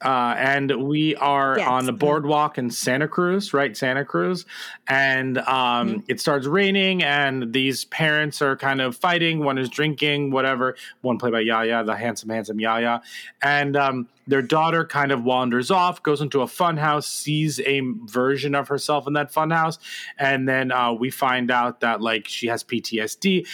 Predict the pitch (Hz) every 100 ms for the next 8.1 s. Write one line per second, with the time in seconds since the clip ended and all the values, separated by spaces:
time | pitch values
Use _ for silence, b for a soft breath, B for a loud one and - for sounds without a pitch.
0 | B - 196 196 156 139 160 165 160 -
1 | 160 156 160 147 135 - 202 185 175 160
2 | 175 170 165 B B - 135 131 135 131
3 | 143 143 139 135 135 - 135 120 123 123
4 | 120 - 170 165 143 139 143 - 139 135
5 | 127 123 135 120 139 170 175 165 B B
6 | B 127 127 123 117 - - 135 127 120
7 | - - 143 139 131 107 135 135 127 127
8 | 117